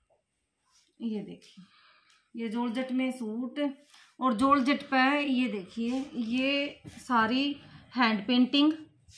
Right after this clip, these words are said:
जो कि ब्रश पेंट हुआ है, और ये बीच में पैच लग रहे हैं,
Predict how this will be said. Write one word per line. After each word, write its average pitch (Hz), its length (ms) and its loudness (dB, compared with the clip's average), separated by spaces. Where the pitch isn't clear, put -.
जो 240 160 0
कि 254 160 -2
ब्रश 247 240 4
पेंट 262 340 4
हुआ 208 260 4
है, 240 260 4
और 262 220 0
ये 262 160 4
बीच 262 240 4
में 262 160 6
पैच 277 340 4
लग 277 180 2
रहे 202 160 0
हैं, 185 220 -4